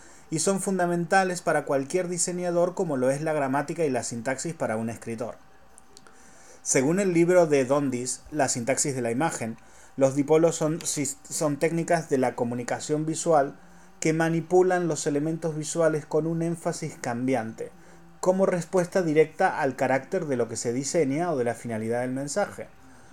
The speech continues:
La técnica visual más dinámica es el contraste,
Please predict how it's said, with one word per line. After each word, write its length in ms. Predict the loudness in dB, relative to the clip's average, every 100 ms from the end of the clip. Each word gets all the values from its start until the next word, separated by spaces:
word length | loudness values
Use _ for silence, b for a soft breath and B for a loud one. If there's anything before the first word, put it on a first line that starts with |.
| B
La 120 | 0 2
técnica 380 | 2 0 2
visual 560 | 2 0 2 4 4 0 B B
más 260 | -2 0 0
dinámica 480 | 0 2 0 0 -2
es 140 | 0
el 160 | 0 0
contraste, 680 | -4 -2 -4 -4 -10 -12